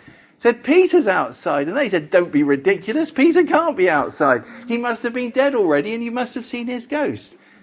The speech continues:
See, they, you say, "I don't know about faith," but <laughs> they were praying. They were in trouble and they prayed. What do we do in trouble? We pray. And what about another kind of circumstance? What about happy times?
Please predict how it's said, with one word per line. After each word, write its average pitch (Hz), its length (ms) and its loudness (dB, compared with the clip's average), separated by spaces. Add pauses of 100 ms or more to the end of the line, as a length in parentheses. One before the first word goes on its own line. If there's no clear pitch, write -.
(120)
See, - 120 -14
they, 170 260 -2
you 175 220 -10
say, 175 100 -2
"I 135 240 -4
don't 185 100 -6
know 262 40 0
about - 240 -6
faith," 143 420 -8
but - 160 -6
<laughs> 170 220 2
they 202 140 4
were 190 160 2
praying. 175 580 -8 (960)
They 113 60 -14
were 107 80 -10
in 98 80 -14
trouble 202 520 -2 (840)
and 127 140 -6
they 123 100 -6
prayed. 92 480 -8 (1040)
What 139 220 2
do 139 80 2
we 135 100 -2
do 123 180 -6
in 120 140 -10
trouble? 92 480 -14 (640)
We 113 140 -8
pray. 92 560 -8 (340)
And 269 80 0
what 311 140 4
about 285 340 -2 (140)
another 214 360 -2
kind 208 200 -4
of 151 80 -8
circumstance? 160 400 -4
What 214 120 -2
about 254 220 -2
happy 269 420 0
times? 131 760 -6